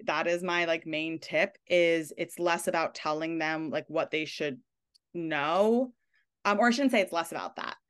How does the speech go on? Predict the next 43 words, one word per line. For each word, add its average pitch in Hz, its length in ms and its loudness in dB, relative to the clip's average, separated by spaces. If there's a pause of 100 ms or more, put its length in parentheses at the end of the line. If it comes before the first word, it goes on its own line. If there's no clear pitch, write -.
(380)
I 269 140 6
think 269 200 8
you 220 120 8
can 202 140 4
get - 160 2
that - 160 0
elsewhere. - 460 0
<laughs> - 40 -2
I - 100 6
think 311 280 6
the 294 80 8
unique 277 440 10
thing 208 240 2
I 180 180 2
bring 208 280 -2
to 220 80 -2
the 220 100 -4
table 240 420 -2 (400)
is, 180 540 6
is 190 180 0
it's 180 200 -6
not 175 180 -4
just 170 220 -4
about 160 200 0
telling 160 240 -4
them 160 120 -2
what 151 160 -6
to - 80 -10
do, 170 480 2
because 175 240 -4
you're 165 120 -2
not 156 160 -2
gonna 160 140 -4
be 147 160 -6
there 180 300 4
to 180 120 -6
tell 170 220 -2
them 170 240 -2
that 135 180 -2
their 160 160 0
body 151 300 -2
is 147 180 -6
theirs. 180 520 2